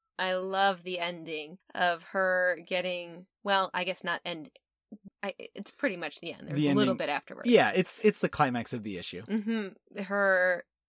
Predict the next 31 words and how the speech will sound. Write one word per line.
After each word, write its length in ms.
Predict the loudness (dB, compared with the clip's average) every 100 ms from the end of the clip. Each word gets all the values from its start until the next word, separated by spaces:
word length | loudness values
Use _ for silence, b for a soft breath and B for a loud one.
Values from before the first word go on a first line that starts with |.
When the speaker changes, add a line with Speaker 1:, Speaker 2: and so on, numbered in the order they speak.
| -10
Speaker 1:
um, 340 | -6 -6 -8 -6
being 480 | -4 -2 -4 -8 -14
cornered 460 | -6 -2 0 0 -2
and 160 | -6
confronted 640 | -6 -8 -2 -2 -2 -4 0
by 160 | -2
her 200 | 0 -4
father. 600 | 0 4 4 4 -2 -4 b b _
And 420 | 2 4 2 -6 _ _
they'd 160 | 0 4
had 160 | 4 4
a 60 |
conversation 840 | 4 2 2 0 -2 -2 -2 -4 -2
earlier 680 | 0 2 0 0 -2 -4 -8 b b _
about, 720 | -2 -2 4 6 8 6 2 -8 -6
um, 320 | -2 -2 -4 -12
she 160 | -8 -6
was 140 | -4
trying 240 | -2 -2
to 80 | -2
pick 220 | -6 -6
her, 420 | -2 -2 -2 -6 -4
her 380 | -2 -2 -4 -10
major. 600 | -6 -6 -4 -4 -6 -6 -8
She'd 300 | -8 -6 -6
been 140 | -6
really 340 | -4 -2 -2 -6
into 240 | -10 -10
her 80 | -6
music 680 | -4 -2 2 4 4 2 0 -2
and, 200 | -4